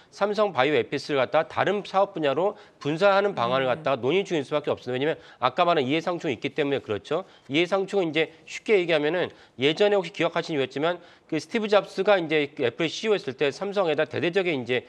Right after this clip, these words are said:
Speaker 1: 세계적인 특허 소송 걸었습니다. 이유는 삼성에다 반도체를 갖다 납품하는데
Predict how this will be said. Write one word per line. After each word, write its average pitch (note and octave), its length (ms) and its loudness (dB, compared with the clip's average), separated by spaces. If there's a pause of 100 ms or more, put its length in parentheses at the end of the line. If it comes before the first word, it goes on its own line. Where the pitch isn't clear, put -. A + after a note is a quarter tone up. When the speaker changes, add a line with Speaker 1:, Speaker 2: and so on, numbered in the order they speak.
(120)
Speaker 1:
세계적인 G3+ 580 -2
특허 - 220 -2
소송 F#3+ 220 -4
걸었습니다. A2+ 520 -2
이유는 D#3 420 -2 (300)
삼성에다 G#3+ 520 2
반도체를 E3+ 500 -2
갖다 E3 200 2
납품하는데 C#3+ 840 -2